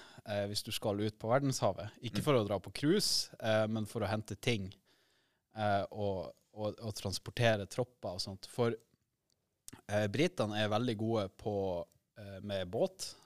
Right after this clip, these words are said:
Speaker 1: og sånt. Eh, så de har veldig god kontroll på alt havet som ikke er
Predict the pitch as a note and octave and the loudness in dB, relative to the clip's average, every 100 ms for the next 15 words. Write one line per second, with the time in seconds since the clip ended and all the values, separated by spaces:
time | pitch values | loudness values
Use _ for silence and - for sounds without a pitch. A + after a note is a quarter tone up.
0 | - - C3 G3 - - - _ _ _ | -16 -6 -2 -4 -6 -20 -20 _ _ _
1 | _ _ A#2 A2+ - - C#3 D#3+ D#3 A2 | _ _ -4 -2 -2 -2 2 6 6 6
2 | D#3+ B2 G#2+ A2 G2 C3+ G#2 - G#2+ G2 | 2 2 -2 -2 -4 -2 -2 -2 -2 -2
3 | - _ _ _ E3 E3 - - A#2 A#2 | -6 _ _ _ 2 2 0 2 4 4
4 | F2+ - - - A#2 - C#3 - G2+ G2+ | 2 -6 -8 -6 -6 -6 -8 -6 0 0
5 | F2+ | 0